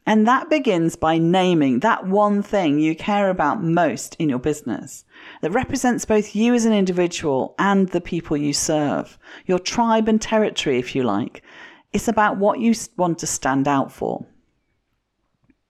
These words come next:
So let's look through the seven dimensions of success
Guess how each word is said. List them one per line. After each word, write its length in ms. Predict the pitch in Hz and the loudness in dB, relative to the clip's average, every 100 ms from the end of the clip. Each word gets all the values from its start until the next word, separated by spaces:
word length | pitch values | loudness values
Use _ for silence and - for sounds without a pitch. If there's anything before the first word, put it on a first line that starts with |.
| - | -8
So 220 | - 285 | 2 4
let's 340 | 294 370 - 269 | 4 0 -2 0
look 280 | 247 - | 0 0
through 460 | - 208 185 151 147 | -4 0 2 4 2
the 120 | 170 | 0
seven 420 | - - 185 214 | -2 -2 0 2
dimensions 720 | 190 170 165 151 - - 147 143 | 2 2 2 0 -2 -2 -2 -4
of 120 | 143 | -6
success 720 | - - - 220 143 139 | -6 -4 -2 -2 -2 -6